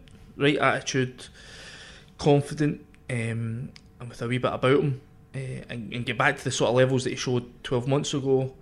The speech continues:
then there's every chance he could be Rangers starting left back, and that would, you know, that would be a bu-, real boost to t-,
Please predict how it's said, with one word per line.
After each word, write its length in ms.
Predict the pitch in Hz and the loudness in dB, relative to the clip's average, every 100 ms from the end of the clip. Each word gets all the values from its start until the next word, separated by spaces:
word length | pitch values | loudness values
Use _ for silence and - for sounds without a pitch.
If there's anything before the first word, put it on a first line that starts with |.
| - - - - | -20 -20 -20 -12
then 120 | - 123 | -2 0
there's 160 | 123 | 2
every 160 | 165 135 | 2 2
chance 320 | - 127 156 | 2 2 0
he 80 | 151 | -2
could 180 | 156 139 | -2 0
be 340 | 139 131 127 - - - - - - | 0 0 -4 -12 -20 -20 -20 -20 -6
Rangers 260 | - 127 127 | 0 2 2
starting 260 | - 123 123 | 2 4 4
left 180 | 131 | 4
back, 240 | - 135 - | 6 6 6
and 320 | 131 - - | 2 0 -2
that 160 | 156 175 | 0 2
would, 160 | 143 - - | 0 -4 -10
you 140 | 147 | -6
know, 60 | 120 | 2
that 140 | 151 | 2
would 180 | 151 147 - - - - - - | 2 -2 -10 -20 -20 -20 -20 -8
be 60 | |
a 60 | 117 | -8
bu-, 240 | 120 135 139 | -2 0 0
real 240 | 143 123 - - - - - | 0 -2 -6 -18 -20 -20 0
boost 280 | 147 143 - | 2 2 2
to 100 | 139 | 0
t-, 260 | - - | 0 -8